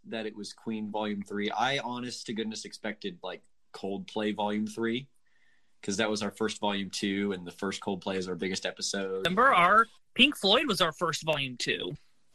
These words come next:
Speaker 1: Oh, it was. I forgot about that.
Speaker 2: The, Coldplay was the first one that was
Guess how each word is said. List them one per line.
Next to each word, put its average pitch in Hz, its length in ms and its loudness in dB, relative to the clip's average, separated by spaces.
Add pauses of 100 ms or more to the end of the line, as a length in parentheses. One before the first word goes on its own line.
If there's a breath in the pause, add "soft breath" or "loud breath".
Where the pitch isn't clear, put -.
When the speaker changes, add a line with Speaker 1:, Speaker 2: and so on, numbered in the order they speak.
(840 soft breath)
Speaker 1:
Oh, 247 240 8
it 185 140 2
was. 180 880 -2 (1700)
I 104 40 -14
forgot 95 220 -12
about 90 160 -10
that. 92 240 -4
Speaker 2:
The, 180 100 8 (380)
Coldplay 349 540 4
was 262 160 -2
the 202 80 -6
first 233 340 2
one 220 240 0
that 196 240 4
was 175 340 0